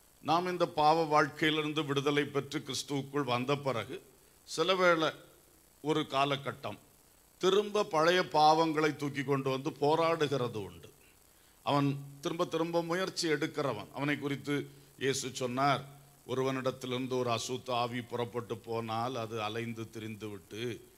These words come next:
அப்புறம் திரும்ப தன்னிலும் பலத்த ஒரு ஏழு ஆவிகளையும் சேர்த்து கொண்டு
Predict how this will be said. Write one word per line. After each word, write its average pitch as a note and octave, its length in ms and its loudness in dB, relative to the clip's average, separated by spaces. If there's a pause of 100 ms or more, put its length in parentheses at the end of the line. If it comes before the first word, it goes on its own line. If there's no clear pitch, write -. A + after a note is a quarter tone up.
(240)
அப்புறம் B2 420 -4
திரும்ப C3 380 -4
தன்னிலும் C3+ 560 -2
பலத்த B2+ 420 -2
ஒரு A#2 200 -4
ஏழு B2 260 0
ஆவிகளையும் A#2+ 800 -2
சேர்த்து B2+ 440 -4
கொண்டு B2 380 -2